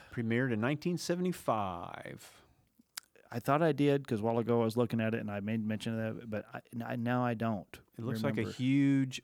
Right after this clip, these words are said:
Speaker 1: pinball
Speaker 2: Pinball
Speaker 1: machine.
Speaker 2: machine.
Speaker 1: Yeah, I'm not
Speaker 2: No.
Speaker 1: getting that. Uh, uh, featured a giant pinball machine as its centerpiece. Premiered in seventy-five. Uh, replaced the short-lived Blank Check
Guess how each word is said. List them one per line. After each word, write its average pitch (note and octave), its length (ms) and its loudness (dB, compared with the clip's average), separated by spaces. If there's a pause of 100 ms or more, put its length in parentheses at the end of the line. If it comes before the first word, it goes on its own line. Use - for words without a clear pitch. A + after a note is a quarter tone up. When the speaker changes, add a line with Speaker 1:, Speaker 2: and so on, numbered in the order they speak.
Speaker 1:
pinball G#2+ 400 0
Speaker 2:
Pinball - 40 -2
Speaker 1:
machine. A#2 400 -2
Speaker 2:
machine. G2+ 500 -8 (720)
Speaker 1:
Yeah, F#2 420 -6 (140)
I'm G#2+ 140 -8
not G#2+ 80 -6
Speaker 2:
No. G2+ 120 -6
Speaker 1:
getting G2+ 200 -10
that. F#2+ 600 -8 (220)
Uh, G#2+ 40 -10
uh, G#2 540 -6
featured B2+ 340 -2
a G#2+ 40 0
giant B2 360 0
pinball F#3+ 320 2
machine G2+ 400 -4
as A2 320 -2
its B2+ 160 -4
centerpiece. A2+ 640 -8
Premiered A2+ 500 0
in G#2 100 -2
seventy-five. C3 1000 -2 (800)
Uh, G2 680 -2
replaced A#2 920 -4 (100)
the G#2+ 120 -4
short-lived B2 800 -2
Blank D3 340 -4
Check - 500 -8